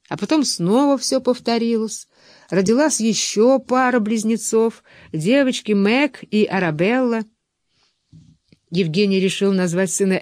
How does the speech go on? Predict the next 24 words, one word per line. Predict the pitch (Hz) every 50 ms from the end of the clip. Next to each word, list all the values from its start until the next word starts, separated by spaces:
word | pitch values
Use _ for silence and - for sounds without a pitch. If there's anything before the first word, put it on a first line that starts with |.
| - -
Эдгаром. | 277 311 - - - 143 127 127 123 123 135 _ _ _ _ _ _ _ _ _ _ _ _ _ _ _ _ -
И | 151 156
тут | - 285 269 -
Вильям | 190 220 277 269 247 262 254 240
впервые | 196 - - - 220 196 190 240 277 269 254 -
осмелился | - 196 170 - 208 226 240 247 233 - - 226
возразить. | 208 226 202 220 226 226 190 156 135 117 - - - _ _ _ _ _ _ _ _ _ _ _ _ _ _ _ _ _ _ -
«Эдгар | 202 247 302 247 233 208 240 208 175
есть | 165 160 175 226 254 - -
в | -
каждом | - 220 226 247 226 269 269 254
поколении | 277 262 - 262 254 214 208 202 190 190 190
алабастеров», | 190 196 208 196 175 175 170 165 - - 185 175 170 165
заявила | 160 175 175 160 170 170
Евгения, | 170 170 170 165 156 151 170 170 165 160 160 165 165 165 _ _ _ _ _ _ _ _ - -
с | - - -
решительным | 185 180 160 - 220 202 - - 190 185 175
видом | 156 175 202 170 175 170 160
выпитив | 165 185 170 170 156 - 165 147 147
губы | 143 165 196 202 190 269 302 294 _ _ - - _ _
и | - 170
спрятав | - - - 170 202 202 - 220 202 -
полный | - - 185 190 185 180
подбородок. | 165 - 180 160 160 175 180 160 139 127 127 127 127 - _ _